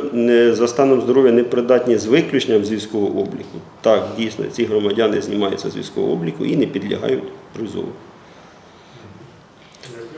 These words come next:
Speaker 1: Також хо-, хочу озвучити, що, е, крім, е, пр-, призову за контрактом, для громадян віком від вісімнадцяти до, зараз до двадцяти семи років,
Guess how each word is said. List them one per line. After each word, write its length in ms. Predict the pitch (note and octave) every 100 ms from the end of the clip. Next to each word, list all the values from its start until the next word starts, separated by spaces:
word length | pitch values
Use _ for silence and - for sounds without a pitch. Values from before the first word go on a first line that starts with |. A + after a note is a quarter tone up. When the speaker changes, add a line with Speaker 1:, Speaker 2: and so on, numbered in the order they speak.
| -
Speaker 1:
Також 340 | C#3 D#3 D3+
хо-, 180 | - C#3
хочу 580 | - D3 D3 C3+ B2 A#2+ A#2+ B2
озвучити, 500 | A2+ D#3+ C3+ B2 A#2
що, 540 | - B2 A#2+ A#2 G#2+ -
е, 400 | A2+ A2 G#2+ G#2 - - -
крім, 360 | C#3 D#3 G#2+ - - - - - - - - -
е, 480 | G#2+ A2 A2+ A2 G#2 G#2
пр-, 80 | A#2+ -
призову 380 | A#2+ A#2+ B2+ A#2+
за 120 | G#2
контрактом, 680 | A#2 B2+ A#2+ D3+ F3 - B2
для 380 | A2+ B2+ A#2 - - C3+ G#2+
громадян 580 | A#2 A#2+ B2 A#2+ A#2 G#2+
віком 300 | A#2+ A#2 G#2
від 180 | G#2 G#2
вісімнадцяти 600 | G#2+ A#2 A2+ G#2+ - G2
до, 220 | A2 G#2 E2+ - - - -
зараз 420 | A2 A#2 A2+ G#2 A2
до 80 |
двадцяти 400 | G#2 A2 G#2+ -
семи 320 | G#2 A#2 G#2+ G#2
років, 360 | C3 D#3+ D#3+